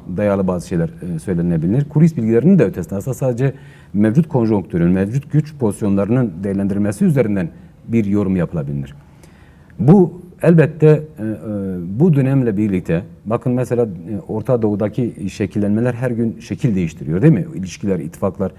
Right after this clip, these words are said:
e, çatışma yerleri ya da uzlaşı alanları her gün şekil değiştiriyor. O açıdan, e, bu, bu dönemi değerlendirirken mutlak konuşmak bana göre çok da mantıklı değildir. Çok, şu açıdan mantıklı değildir.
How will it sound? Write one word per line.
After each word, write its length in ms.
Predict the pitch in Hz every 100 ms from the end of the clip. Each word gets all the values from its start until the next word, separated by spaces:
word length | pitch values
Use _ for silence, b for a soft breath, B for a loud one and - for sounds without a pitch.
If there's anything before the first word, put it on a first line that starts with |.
| b b b b b -
e, 120 | 87
çatışma 460 | 170 117 - 123 117
yerleri 340 | 107 101 101
ya 120 | 104
da 60 | 101
uzlaşı 460 | 95 107 107 -
alanları 480 | 95 107 104 101 101 - b b b b
her 200 | 226 247
gün 140 | 147
şekil 320 | - 87 92
değiştiriyor. 480 | 87 82 - 80 73 B B B B
O 120 | 127
açıdan, 360 | 190 196 170 110 - - - - - -
e, 340 | 98 95 92 80
bu, 460 | 98 117 160 185 147
bu 120 | 160
dönemi 340 | 135 123 170
değerlendirirken 680 | 123 104 107 135 180 - 95 - b b b
mutlak 460 | 95 123 - 156 160 - - -
konuşmak 480 | 127 117 160 147
bana 180 | 143 147
göre 280 | 131 131 143
çok 260 | 147 147 147
da 80 |
mantıklı 540 | 120 104 117 - 151 113
değildir. 380 | 123 107 80 - b b b
Çok, 260 | 185 214 - -
şu 240 | - - 220
açıdan 280 | 226 156
mantıklı 420 | 113 104 - 104 98
değildir. 260 | 95 80